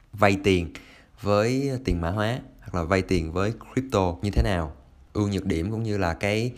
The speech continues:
quy trình tổng quan nhất cho các bạn dễ hình dung ha. Trước tiên là mình sẽ nói một số khái niệm trước để mọi người có thể cùng một cái nền tảng để cho nó dễ hiểu ha. Đầu tiên á là đi vay tiền thì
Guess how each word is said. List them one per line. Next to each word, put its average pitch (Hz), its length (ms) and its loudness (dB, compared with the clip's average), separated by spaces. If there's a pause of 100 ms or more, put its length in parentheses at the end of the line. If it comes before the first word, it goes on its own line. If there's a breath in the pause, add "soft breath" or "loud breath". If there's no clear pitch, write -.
(120)
quy 98 240 0
trình 85 440 -4 (220)
tổng 82 220 -2
quan 107 180 2
nhất 127 160 -2
cho 113 120 -4
các 120 80 -2
bạn 80 240 -4 (180)
dễ 87 160 0
hình 107 120 -2
dung 104 200 2
ha. 104 160 0 (200)
Trước 135 160 2
tiên 117 160 2
là 104 60 -2
mình 92 100 -2
sẽ 107 120 -2
nói 110 120 0
một 127 120 -4
số 120 120 -2
khái 127 120 -2
niệm 90 200 -2
trước 131 220 -4
để 95 80 -2
mọi 87 160 -4
người 90 160 -2
có 92 120 -4
thể 90 180 -6
cùng 85 360 -4 (140)
một - 280 -10
cái 107 140 0
nền 98 200 -2
tảng 82 240 -4
để 104 120 -2 (220)
cho 98 100 -2
nó 101 100 -2
dễ 90 140 0
hiểu 92 240 -2
ha. 113 120 -4 (440 loud breath)
Đầu 95 120 2
tiên 110 260 4
á 123 100 -2
là 87 360 0 (380)
đi 110 140 2
vay 107 120 6
tiền 98 280 2
thì 87 260 0